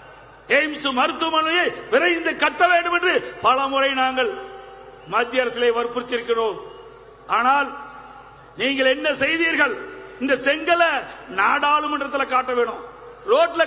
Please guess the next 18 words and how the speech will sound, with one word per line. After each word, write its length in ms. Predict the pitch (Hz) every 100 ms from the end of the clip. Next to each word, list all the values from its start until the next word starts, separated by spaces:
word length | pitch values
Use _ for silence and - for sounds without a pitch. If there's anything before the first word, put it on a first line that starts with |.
| 302
காட்டி 220 | 320 302
பிரயோஜனம் 480 | 277 311 320 311 311
இல்ல. 120 | 311 294 277 247 - - - - - - -
அதனால 240 | 262 302 339 320
என்ன 120 | 359 349 294
பயன்? 420 | 339 392 392 359 269 254 - - - - - - - - - - - - - - -
விளம்பரத்திற்காக 920 | 262 302 320 320 320 330 320 320 320 339 294 - - -
செங்கலை 340 | 262 277 285 277
தூக்கி 220 | 269 262 254
காட்டுறார். 460 | 247 254 240 202 - - - - - -
ஸ்கிரிப்ட 420 | - 285 285 - 302 254
மாத்தப்பா, 500 | 285 277 262 262 247 208 - - - 240
கதையை 320 | 294 403 381 339
மாத்து. 360 | 427 415 403 381 262 - - - - -
இதையே 280 | 233 302 311 349 311
காட்டிட்டு 280 | 320 320
இருக்க 160 | 285 285
வேண்டாம். 280 | 277 254 214